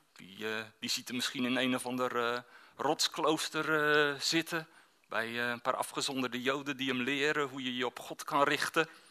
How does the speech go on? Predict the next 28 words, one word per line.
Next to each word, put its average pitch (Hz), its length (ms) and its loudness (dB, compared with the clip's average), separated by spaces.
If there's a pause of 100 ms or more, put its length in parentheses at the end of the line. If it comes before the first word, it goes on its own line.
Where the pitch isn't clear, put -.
(600)
Op - 120 -12
aanraden 151 540 10
is - 80 -4
hij 127 100 -10
erheen 131 320 -2
gegaan 151 380 0
van 131 180 -6
zijn, 127 280 -2
eh, 120 220 -4 (240)
van 123 160 -6
zijn 123 160 -2
neef 135 220 4
Johannes, 131 500 -2
die 147 120 -12
daar 139 160 4
ook 127 160 2
al 147 140 4
geweest 143 460 0
is, - 260 -4
eh, 139 260 -2
in 131 160 -6
de 131 80 -4
woestijn. 135 540 -4 (1120)
Je - 80 -2
kunt 160 200 4
er 160 60 0
je 156 80 8
eigen 147 640 8